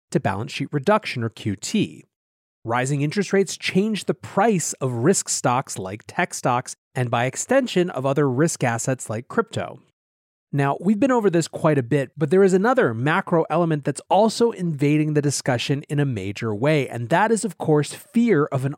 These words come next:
armed conflict in Ukraine. Now, the situation in the Ukraine probably deserves a whole episode. If you haven't had a chance yet, I'd go back and listen to a few of the recent shows on hidden forces.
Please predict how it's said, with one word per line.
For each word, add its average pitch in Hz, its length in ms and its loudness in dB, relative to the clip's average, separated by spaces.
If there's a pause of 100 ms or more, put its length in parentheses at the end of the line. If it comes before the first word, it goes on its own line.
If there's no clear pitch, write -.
armed 196 340 4
conflict 139 580 -4
in 107 120 -4
Ukraine. 98 560 -4 (680)
Now, 143 160 0
the 170 120 -2
situation 233 480 2
in 214 100 2
the 190 80 4
Ukraine 160 360 2
probably 190 580 2
deserves 131 520 -2
a 131 120 -6
whole 120 460 -2
episode. 127 640 -4 (220)
If 151 160 -4
you 156 80 0
haven't 185 380 -2
had 151 180 -2
a 139 60 -2
chance 151 340 -2
yet, 156 160 0
I'd 139 160 -4
go 160 160 0
back 160 320 0
and 147 100 -4
listen 139 260 -2
to 151 120 -2
a 139 40 2
few 147 200 -4
of 131 80 -4
the 139 100 -2
recent 139 400 -2
shows 127 340 -2 (120)
on 123 80 -4
hidden 101 340 -4
forces. 180 640 0